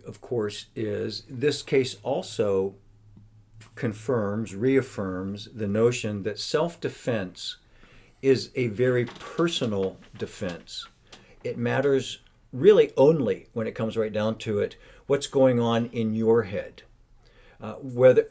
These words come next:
whether you are subjectively, meaning you,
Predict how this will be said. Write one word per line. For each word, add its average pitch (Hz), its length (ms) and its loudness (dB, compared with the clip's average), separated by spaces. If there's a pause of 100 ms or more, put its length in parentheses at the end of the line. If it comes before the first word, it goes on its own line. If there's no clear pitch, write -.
(100)
whether 123 320 4
you 120 220 4
are 113 140 6
subjectively, 139 1300 0 (120)
meaning 123 460 -2
you, 120 280 -4